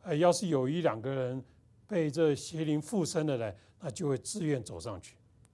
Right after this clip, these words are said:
OK，自愿走上去了，那他们就好像这个被催眠了一样呢，他们就能够从这炭火走过去，不会受伤。啊，另外还有一个更，更大的挑战是什么呢？它这个叫做刀梯哦，哎，这个图不知道，大概你们看不清楚。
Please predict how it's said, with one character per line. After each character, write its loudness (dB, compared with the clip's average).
OK， -10
自 -4
愿 2
走 -4
上 -2
去 -6
了， -4
那 -10
他 -6
们 0
就 2
好 4
像 0
这 -4
个 4
被 0
催 4
眠 6
了 2
一 0
样 4
呢， -6
他 -18
们 -4
就 -2
能 -2
够 2
从 -6
这 -4
炭 -4
火 -8
走 -14
过 -12
去， -20
不 -14
会 -10
受 -14
伤。 -20
啊， -8
另 6
外 10
还 10
有 10
一 6
个 8
更， 6
更 6
大 4
的 0
挑 -2
战 0
是 -8
什 -6
么 -8
呢？ -8
它 2
这 4
个 4
叫 4
做 2
刀 6
梯 0
哦， 0
哎， -14
这 -6
个 0
图 -6
不 -6
知 -4
道， 2
大 -4
概 -4
你 -6
们 -10
看 -8
不 -10
清 -12
楚。 -14